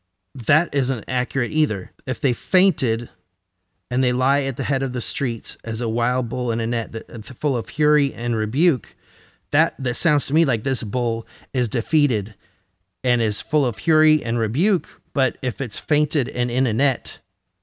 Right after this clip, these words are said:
there's not a lot of fury there. So now let's read it out of the Book of Mormon.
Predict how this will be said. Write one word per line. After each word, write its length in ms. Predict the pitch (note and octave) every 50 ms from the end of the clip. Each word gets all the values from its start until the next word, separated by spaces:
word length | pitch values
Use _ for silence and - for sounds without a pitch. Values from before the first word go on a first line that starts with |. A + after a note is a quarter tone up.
| _ _ _ _ _ _ _ _ _ _ _ _ _ _
there's 200 | - B2+ C3 C3
not 160 | C#3 C#3 C3 C#3
a 40 |
lot 180 | C3+ C3+ C3 B2
of 60 | A2+
fury 400 | - - - C3+ B2+ B2+ B2 A#2
there. 360 | G#2+ G#2 G2 G2 - A#2+ A2 - _ _ _ _ _ _ _ _ _ _ _ _ _ _ _ _ _ _ _ _ _ _ _ _ _
So 420 | - - - - - D#3 C3+ C3 A2+
now 200 | B2+ C3 C3+ D3+
let's 240 | D#3 C#3+ C3 - D3
read 160 | C#3+ C#3+ C3+
it 180 | B2+ A2+ - _ _ _ _ _ _ _ _ _ -
out 280 | B2+ B2 A#2+ A#2+ - -
of 400 | A#2 A2+ A2+ A2 G#2+ G#2 - - _ -
the 120 | - A#2+ A#2
Book 200 | G#2 A2+ - -
of 60 | G#2+
Mormon. 320 | G#2+ G#2+ G2+ G2+ G2 -